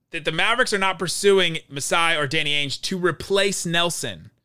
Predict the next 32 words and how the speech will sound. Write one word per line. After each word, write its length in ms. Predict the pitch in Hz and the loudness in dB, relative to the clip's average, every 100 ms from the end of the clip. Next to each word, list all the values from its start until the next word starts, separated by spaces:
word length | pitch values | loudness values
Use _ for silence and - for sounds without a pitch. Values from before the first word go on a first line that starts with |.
| _ _ _ - | _ _ _ -8
I 100 | 147 | -4
thought 200 | 147 160 | -2 0
that 180 | 175 170 | 0 2
was 160 | 160 160 | 2 0
a 60 | |
real 240 | 151 151 147 | 0 0 0
interesting 520 | 147 135 147 151 131 | -2 -4 -6 -6 -6
part 240 | 143 139 | -4 -4
of 60 | 127 | -4
it, 100 | 117 | -6
to, 120 | 127 | -12
to 260 | 110 175 170 | -10 -8 -6
replace 480 | 147 - 160 170 | -8 -4 -2 -2
him. 260 | 131 92 95 _ _ _ - | -6 -10 -14 _ _ _ -6
So 160 | 160 | -4
maybe 260 | 156 185 226 | 0 0 0
those 220 | 208 170 | -2 2
guys 240 | 202 175 | 2 2
don't 180 | 160 170 | 0 -2
become, 440 | 165 156 170 160 156 | -4 -2 0 0 0
like, 100 | 147 | -2
maybe 240 | 208 247 | 0 0
Danny 280 | 196 208 185 | 0 0 0
Ainge 260 | 165 185 165 | 0 -2 -4
is 100 | 151 | -4
like, 140 | 139 | -2
"I'm 160 | 170 165 | -2 0
done 320 | 175 165 151 | 0 0 0
being 200 | 151 147 | -2 -2
the 60 | 139 | -4
top 300 | 139 135 - | -2 -4 -2
guy, 360 | 127 120 113 | 0 0 -2